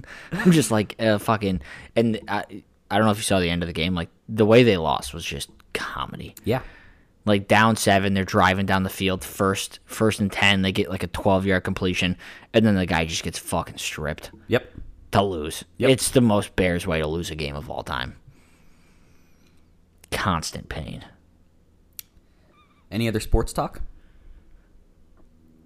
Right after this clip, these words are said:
Speaker 1: Not that I know of.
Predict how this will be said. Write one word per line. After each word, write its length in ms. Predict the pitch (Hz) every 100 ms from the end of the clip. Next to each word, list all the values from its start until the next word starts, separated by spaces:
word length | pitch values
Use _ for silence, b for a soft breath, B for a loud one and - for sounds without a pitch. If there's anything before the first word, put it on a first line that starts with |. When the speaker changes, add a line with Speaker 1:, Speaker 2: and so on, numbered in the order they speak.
| 80 80 _ _ _ _ _ _ _ _
Speaker 1:
Not 300 | 110 110 135
that 140 | 135
I 100 | 127
know 280 | 131 143 120
of. 300 | 101 98 -